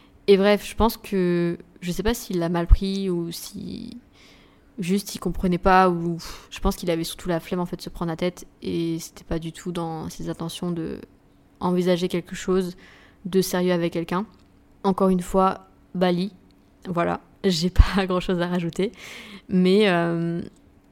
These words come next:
f-, bref, du coup ça s'est arrêté là parce que, enfin, les messages ils menaient nulle part et, euh, on a fini par arrêter de se parler, euh, très rapidement. Voilà, donc ça c'était, euh, ma petite anecdote avec, euh, ce Luc, n'est-ce pas ? Et de là, autre anecdote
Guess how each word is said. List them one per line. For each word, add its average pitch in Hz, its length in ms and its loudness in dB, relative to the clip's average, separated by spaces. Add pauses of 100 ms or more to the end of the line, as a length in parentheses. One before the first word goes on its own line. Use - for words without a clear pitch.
(440)
f-, - 180 -18
bref, 180 280 -2
du 185 100 -6
coup 240 80 -6
ça 214 140 0
s'est 190 100 2
arrêté 175 260 2
là 180 140 4
parce 185 160 -6
que, - 80 -14
enfin, 170 420 -2
les 170 100 -2
messages 175 360 -2
ils 170 100 -4
menaient 170 220 -2
nulle 170 180 -2
part 180 240 2
et, 180 160 -4
euh, - 140 -8 (640)
on 175 140 0
a 170 60 0
fini 175 200 -2
par 170 140 0
arrêter 170 280 -4
de 170 60 -12
se - 100 -10
parler, 170 320 -4
euh, 170 80 -4
très - 220 -10
rapidement. 185 360 -4 (720)
Voilà, 190 280 2
donc 175 220 -2
ça 240 160 2
c'était, 175 800 -4
euh, 165 80 -8 (460)
ma 185 160 0
petite - 180 -8
anecdote 185 360 0
avec, 170 360 -6
euh, 87 80 -8 (380)
ce - 200 -6
Luc, - 440 -6
n'est-ce - 180 -10
pas ? 202 180 -2 (640)
Et 302 260 2
de 185 180 2
là, 180 240 2 (1120)
autre 262 200 2
anecdote 175 540 -2